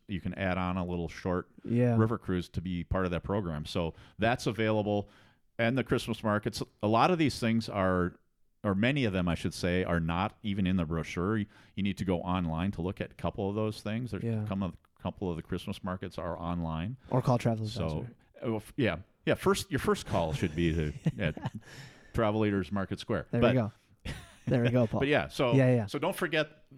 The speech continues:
Speaker 1: the online only stuff too. I wanna make sure people know that that's out there.
Speaker 2: Yeah, of course. And, and
Speaker 1: So
Speaker 2: Paul, with that being said, what are some of the new things that travelers can expect with Avalon?
Speaker 1: Um, boy, so I think we talked, we lo-, talked about this a little bit earlier.
Speaker 2: Yeah.
Speaker 1: Um,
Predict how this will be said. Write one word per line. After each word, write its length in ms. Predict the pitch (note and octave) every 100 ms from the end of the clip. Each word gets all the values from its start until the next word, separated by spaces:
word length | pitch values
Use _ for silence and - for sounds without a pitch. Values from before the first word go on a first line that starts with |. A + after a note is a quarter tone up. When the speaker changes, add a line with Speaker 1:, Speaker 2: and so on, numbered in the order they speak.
| -
Speaker 1:
the 300 | B2 A#2 A#2+
online 460 | A#2 A#2+ A2+ G#2+ G2+
only 260 | G#2 G2+
stuff 320 | F2 - D#2+ -
too. 160 | F2+
I 40 | E2
wanna 220 | E2+ E2
make 160 | D#2+
sure 140 | - D#2+
people 300 | D#2+ D#2+ D#2
know 180 | D#2 D2
that 140 | D2
that's 280 | D2+ C#2 -
out 180 | - -
there. 100 | -
Speaker 2:
Yeah, 200 | B2 D3+
of 80 | A2+
course. 320 | D#3 C3+ -
And, 220 | D3 C#3+ -
and 180 | E3+ E3
Speaker 1:
So 40 |
Speaker 2:
Paul, 240 | - E3+ C#3+
with 180 | C3+ F3+
that 120 | F3+
being 140 | D#3 C3+
said, 280 | D#3+ C3+ A#2+
what 160 | G3+
are 220 | G3+ F3+
some 220 | D#3 D#3 C3+
of 40 |
the 80 | B2
new 140 | B2+
things 300 | A#2+ B2 A#2+
that 100 | A#2
travelers 300 | - A#2 G#2+
can 120 | - A2+
expect 360 | - A2+ G2+
with 100 | A2
Avalon? 500 | F#3+ G3+ G2+ G2 G2 - _ _ _ - - - - - - _ _ -
Speaker 1:
Um, 540 | G#2+ A2 A2 A2 A2 G#2 - - - -
boy, 320 | G#2+ F2+ D2 - _
so 540 | - B2 G#2+ G#2+ G#2+ - - -
I 60 |
think 100 | F#2
we 80 | C3+
talked, 300 | - G2 - A2+
we 120 | G2
lo-, 140 | G#2+
talked 240 | A2 A#2 G#2
about 160 | G2+
this 100 | F#2+
a 60 | A2
little 120 | F2
bit 60 | F2+
earlier. 460 | G2 A#2 F#2 F2+ A#2
Speaker 2:
Yeah. 340 | A#2 G#2+ E2
Speaker 1:
Um, 200 | D#2+ D2+